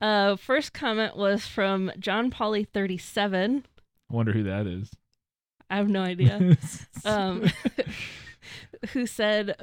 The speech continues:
Speaker 2: Just for
Speaker 1: "For-" <laughs>
Speaker 2: the, just to let people, so they don't feel, uh, is, he was a groomsman in my wedding. He's one of my
Speaker 1: Yeah.
Speaker 2: best friends.
Speaker 1: And he said, "Forrest Gump is Ready Player One for boomers.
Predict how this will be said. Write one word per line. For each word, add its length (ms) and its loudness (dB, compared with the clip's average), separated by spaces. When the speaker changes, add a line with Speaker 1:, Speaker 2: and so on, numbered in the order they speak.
Speaker 2:
Just 300 6
for 120 6
Speaker 1:
"For-" 0 -
<laughs> 120 6
Speaker 2:
the, 220 6
just 200 0
to 80 0
let 160 8
people, 240 6
so 80 4
they 60 6
don't 180 4
feel, 300 4
uh, 80 2
is, 380 2
he 100 4
was 160 2
a 140 0
groomsman 440 -2
in 80 -2
my 120 -6
wedding. 260 -6
He's 180 -8
one 120 -6
of 80 -10
my 40 -12
Speaker 1:
Yeah. 120 -4
Speaker 2:
best 160 -10
friends. 260 -14
Speaker 1:
And 200 2
he 120 2
said, 540 -2
"Forrest 420 -2
Gump 280 -2
is 200 -4
Ready 200 -2
Player 320 -4
One 240 0
for 160 -4
boomers. 520 -2